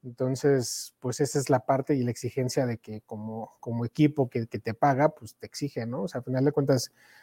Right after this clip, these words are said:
si tanto me estás pidiendo, pues, necesito los resultados como tal, ¿no?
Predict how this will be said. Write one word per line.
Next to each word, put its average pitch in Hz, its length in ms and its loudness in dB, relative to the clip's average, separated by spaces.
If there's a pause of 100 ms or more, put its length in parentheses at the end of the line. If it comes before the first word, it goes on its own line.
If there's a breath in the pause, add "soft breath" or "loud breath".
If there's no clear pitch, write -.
(120)
si 131 160 -2
tanto 156 300 10
me 135 80 8
estás 147 240 8
pidiendo, 156 480 6
pues, 123 220 -12
necesito 123 540 -4
los 113 140 -4
resultados 117 540 -4
como 113 240 -8
tal, 139 260 2
¿no? 202 240 0